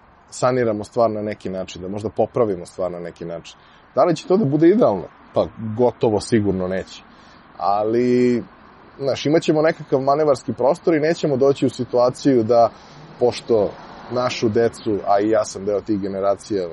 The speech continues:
našu decu uče da moraju da budu bezgrešna, onda ta deca ne znaju kako da greše. Onda ta deca ne znaju kada pogreše kako da se ponašaju. I ponašaju se najčešće tako što se prave ludi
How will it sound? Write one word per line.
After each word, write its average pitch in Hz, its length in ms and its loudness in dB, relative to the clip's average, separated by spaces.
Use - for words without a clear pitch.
našu 110 300 -2
decu 113 320 -2
uče 113 200 -2
da 110 80 -2
moraju 113 280 0
da 107 80 0
budu 113 220 -4
bezgrešna, 117 640 -4
onda 143 180 2
ta 143 120 2
deca 143 280 2
ne 139 160 2
znaju 135 220 -2
kako 127 260 0
da 123 80 2
greše. 127 440 2
Onda 117 160 -2
ta 127 120 -4
deca 127 300 0
ne 123 180 0
znaju 135 280 0
kada 110 160 2
pogreše 127 600 2
kako 139 220 -2
da 135 80 -2
se 139 160 -2
ponašaju. 123 600 0
I 110 200 -4
ponašaju 127 440 0
se 135 140 -2
najčešće 139 480 -2
tako 139 280 -2
što - 180 -12
se 139 140 -2
prave 139 300 2
ludi 143 580 2